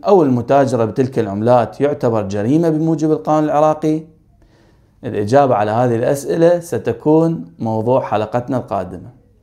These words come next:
تابعوني لمعرفة التفاصيل، وكتبوا لي رأيكم بهذه الحلقة بالتعليقات جوا، وكتبوا لي هل أستمر بإعداد حلقات أخرى تخص الجانب التقني للعملات المشفرة وكيفية التحقيق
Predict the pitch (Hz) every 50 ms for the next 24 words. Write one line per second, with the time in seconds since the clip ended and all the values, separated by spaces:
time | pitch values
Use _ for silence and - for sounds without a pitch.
0 | _ _ _ - 127 127 123 127 139 170 175 165 156 143 139 143 139 139 131 156
1 | 156 - 131 - - 113 98 101 101 95 - - 101 92 - - _ _ _ _
2 | _ _ _ _ - - - 160 - - 151 170 208 208 196 175 151 180 202 202
3 | 202 180 131 120 117 127 131 127 120 110 - 156 175 190 - - 180 175 175 175
4 | - - 139 135 131 127 135 117 117 113 117 117 - 143 143 131 110 110 107 92
5 | 87 82 - - _ _ _ _ _ _ - _ _ _ _ _ - 123 - -
6 | 131 139 147 170 175 143 117 113 - 139 165 180 165 135 - - - 143 147 151
7 | 139 135 131 123 123 139 139 135 - - 131 135 131 - 147 135 127 - 151 139
8 | - - 120 107 95 85 - - _ _ _ _ _ _ - 135 123 143 147 139
9 | - 156 127 113 110 131 135 135 127 117 120 117 - - 151 - 147 135 135 135
10 | 131 120 127 131 135 135 131 - 135 131 123 - 147 131 127 - 143 131 131 131
11 | 131 131 131 - 110 - 117 101 - - 139 139 139 117 - - 127 - - -
12 | 139 139 135 131